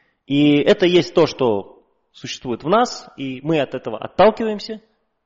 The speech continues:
пытаясь определить себя как людей, и в то же время оно всегда присутствует где-то в глубинах нашего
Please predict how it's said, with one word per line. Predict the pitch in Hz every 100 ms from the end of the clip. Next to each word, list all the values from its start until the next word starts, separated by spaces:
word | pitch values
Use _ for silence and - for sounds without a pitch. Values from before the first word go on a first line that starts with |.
| _ _ _ _ _
пытаясь | 185 - 165 143
определить | - 151 147 143 -
себя | 147 131
как | 127 123
людей, | 135 135 127 113 117
и | 120 117
в | 110
то | 131
же | 143
время | 214 277 202
оно | 165 202 180
всегда | - 135 117 147 165 165
присутствует | - 123 151 - - 113
где-то | 104 127 151 135
в | 104
глубинах | 110 110 127 131 -
нашего | 117 117 - 110 104